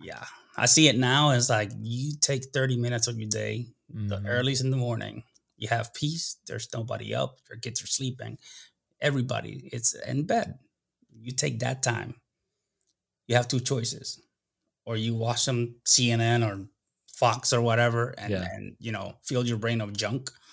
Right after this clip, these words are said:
Speaker 1: or just do some content for thirty minutes. After that, keep on going. And you establish, you know, with systems, I established already, like, uh,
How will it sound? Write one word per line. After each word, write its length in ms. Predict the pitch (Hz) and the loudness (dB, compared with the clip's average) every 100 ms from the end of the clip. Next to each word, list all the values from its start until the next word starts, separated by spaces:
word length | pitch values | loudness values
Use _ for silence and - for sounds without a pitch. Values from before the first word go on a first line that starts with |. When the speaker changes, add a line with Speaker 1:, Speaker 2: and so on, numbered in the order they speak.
| - - - - | -18 -18 -18 -8
Speaker 1:
or 140 | 117 | -4
just 460 | 113 117 113 - _ - | 0 2 0 -2 _ -14
do 140 | 117 131 | -4 -2
some 140 | 151 | -2
content 420 | - 151 165 - - | -2 -4 -6 -8 -16
for 80 | - | -8
thirty 200 | 127 143 | -4 0
minutes. 420 | 156 160 - - _ - - | 0 0 -6 -12 _ -10 -8
After 240 | 117 - | -4 -2
that, 240 | 151 185 240 _ _ _ - | -2 -2 -6 _ _ _ -14
keep 100 | 139 | -4
on 100 | 135 | -2
going. 260 | 147 135 113 - - - | 0 -2 -4 -10 -12 2
And 100 | 127 | 6
you 100 | 190 | 8
establish, 520 | 285 - 196 190 175 - | 6 8 8 8 2 4
you 100 | 160 | 4
know, 140 | 139 | 6
with 160 | 131 123 | 4 4
systems, 480 | - 170 202 196 - 131 | 4 4 4 4 2 2
I 100 | 139 | 2
established 480 | 147 143 135 131 | 4 2 2 2
already, 420 | 131 117 120 120 117 | 2 2 2 0 -2
like, 320 | 107 107 107 | -6 -8 -6
uh, 140 | 110 | -8